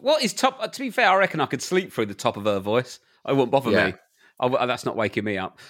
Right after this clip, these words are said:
Speaker 1: But that was four A M. Well, good effort. I mean,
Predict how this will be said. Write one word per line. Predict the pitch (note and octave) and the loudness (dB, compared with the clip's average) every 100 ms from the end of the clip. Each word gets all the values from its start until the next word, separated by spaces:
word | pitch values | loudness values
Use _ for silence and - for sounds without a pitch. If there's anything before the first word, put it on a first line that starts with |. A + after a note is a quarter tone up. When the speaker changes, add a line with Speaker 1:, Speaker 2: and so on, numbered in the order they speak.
| - | -6
Speaker 1:
But | B2 B2+ | 0 0
that | D#3 | 0
was | - | -6
four | - D#3+ E3 | -6 0 2
A | C#3+ C#3+ | 4 4
M. | D3+ | 2
Well, | A2 G#2 | 2 -2
good | - A#2 | 0 2
effort. | B2+ - G2+ | 0 -2 -6
I | - | -4
mean, | A2 A2+ | -2 -2